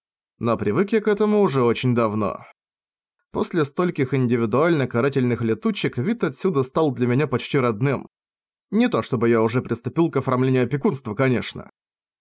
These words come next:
Атмосфера вокруг нас двоих заметно накалилась, но особого внимания на это никто не обратил.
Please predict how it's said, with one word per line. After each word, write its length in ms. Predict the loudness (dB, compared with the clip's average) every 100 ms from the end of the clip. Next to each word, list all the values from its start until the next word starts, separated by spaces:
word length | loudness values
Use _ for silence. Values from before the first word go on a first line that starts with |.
| _ -6
Атмосфера 540 | -4 -2 -2 0 0
вокруг 340 | 0 0 -2 0
нас 180 | -2 0
двоих 280 | 0 0
заметно 380 | 0 0 0 0
накалилась, 680 | -2 0 2 2 2 -2 -12 _ _ _ -2
но 180 | 0
особого 420 | 0 0 2 2 2
внимания 460 | 2 2 2 2
на 120 | 2
это 160 | 2 0
никто 260 | -2 0 0
не 100 | 2
обратил. 520 | 2 0 0 -4